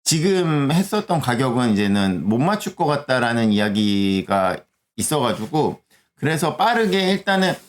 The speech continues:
근데 또 그 사이에 저번 십일월 공구 이제 딱 그 끝나는 시점에 알파나인 마크 쓰리 공개됐잖아요. <laughs>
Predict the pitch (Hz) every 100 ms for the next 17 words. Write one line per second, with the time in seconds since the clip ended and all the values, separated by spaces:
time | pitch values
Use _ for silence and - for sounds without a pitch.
0 | - - 175 - 208 - 208 220 165 139
1 | 151 87 - - 147 180 165 143 196 214
2 | 202 - 156 165 156 160 156 151 147 143
3 | 139 135 127 - 120 123 117 - - 143
4 | 123 214 233 254 214 - 170 170 110 -
5 | 180 156 113 - - 123 131 131 117 -
6 | 95 78 73 - _ - 151 135